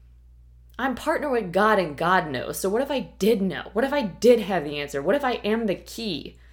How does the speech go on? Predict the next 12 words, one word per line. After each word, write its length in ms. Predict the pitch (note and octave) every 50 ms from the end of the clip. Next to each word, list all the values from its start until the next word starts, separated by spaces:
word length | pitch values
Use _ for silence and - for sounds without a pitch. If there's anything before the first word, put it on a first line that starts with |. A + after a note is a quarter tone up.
| - - - - - - -
to 160 | - - F#3
unlock 400 | F#3+ F#3+ F#3 F#3 F#3+ G3 F#3+ -
this 180 | - F#3 F3+ F3
door, 440 | F3 E3+ D#3 A2 E2 - - - - - - - - - - - -
to 80 | -
break 300 | F#3 D#3+ F3+ G3 G3+ G#3+
through 120 | - G#3+ G#3+
this 180 | F#3 F3+ F3+
challenge, 720 | - - G#3+ F3 D#3 D3+ C#3 D3+ - - G3+ - - - - - - - - - - - - - - - - -
to 80 | -
overcome 720 | - G3+ G#3 G3+ G3+ G3 G3+ G3 G#3+ F#3+ F3+ F3 F3 E3+ E3
whatever 680 | E3+ F3 F3 E3+ E3 E3+ E3+ E3+ E3 E3+ F3+ E3+ -